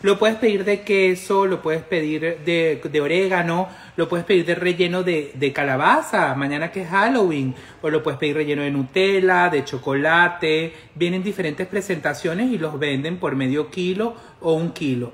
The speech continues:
Es una cosa deliciosa. Miren este en forma de calabaza, es demasiado divino. Así que sigan a Gabriele Pane, ya se los voy a escribir aquí. Gabriele con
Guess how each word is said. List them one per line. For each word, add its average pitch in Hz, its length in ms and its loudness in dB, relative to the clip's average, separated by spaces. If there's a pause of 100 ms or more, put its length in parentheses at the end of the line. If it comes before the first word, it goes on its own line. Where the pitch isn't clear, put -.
Es - 200 -2
una 202 300 -2
cosa 202 260 -2
deliciosa. 139 540 -4 (260)
Miren 196 300 2
este 226 240 0
en 220 60 0
forma 208 280 0
de 208 100 0
calabaza, 139 720 0 (220)
es 160 140 -4
demasiado 175 480 0
divino. 135 340 0
Así 139 480 -8
que 202 360 2 (300)
sigan 214 440 2
a - 20 2
Gabriele 156 500 2
Pane, 190 520 0
ya 135 160 -2
se 170 120 -6
los 175 140 -4
voy 147 120 0
a - 20 -2
escribir 170 420 0
aquí. 202 340 -2 (380)
Gabriele 165 840 2
con 185 360 0